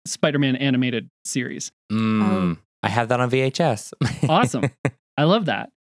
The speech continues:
Speaker 1: That was the best animated superhero. It was Spider-Man and the X-Men animated series in the
Speaker 2: Mm.
Speaker 1: nineties were the
Speaker 3: Mm.
Speaker 1: best. And I think, like, to
Speaker 3: Mm-hmm.
Speaker 1: this day, that's the best on-screen Venom that there's ever been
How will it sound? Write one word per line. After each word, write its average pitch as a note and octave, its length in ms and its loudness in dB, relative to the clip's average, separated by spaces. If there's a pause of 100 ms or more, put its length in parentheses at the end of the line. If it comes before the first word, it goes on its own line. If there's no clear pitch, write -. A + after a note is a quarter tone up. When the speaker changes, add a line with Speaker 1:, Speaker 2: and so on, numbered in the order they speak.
(180)
Speaker 1:
That F#3+ 220 4
was F3+ 220 2
the E3+ 180 2
best - 800 -4 (160)
animated C#3+ 520 2
superhero. C#3 560 -2
It F#3+ 260 0
was G3 140 0
Spider-Man A3+ 680 2
and D#3+ 220 2
the D3+ 180 0
X-Men C3 600 -2 (100)
animated C3+ 460 2
series D3 400 -6
in C#3 100 0
the C3 60 0
Speaker 2:
Mm. C3 40 0
Speaker 1:
nineties C#3+ 440 -6
were D3+ 180 2
the E3 340 2
Speaker 3:
Mm. F#3 180 0
Speaker 1:
best. - 540 -6 (100)
And E3 140 4
I D#3+ 140 6
think, F3+ 300 0 (160)
like, D#3+ 240 2
to F3+ 160 0
Speaker 3:
Mm-hmm. F3 80 -2
Speaker 1:
this D#3+ 240 0
day, C#3 340 0
that's D3+ 300 0
the C#3 180 -4 (140)
best C#3+ 440 0
on-screen D3 720 0
Venom C#3+ 480 0 (200)
that D#3 140 -2
there's E3+ 220 4
ever F3 180 4
been D3 320 0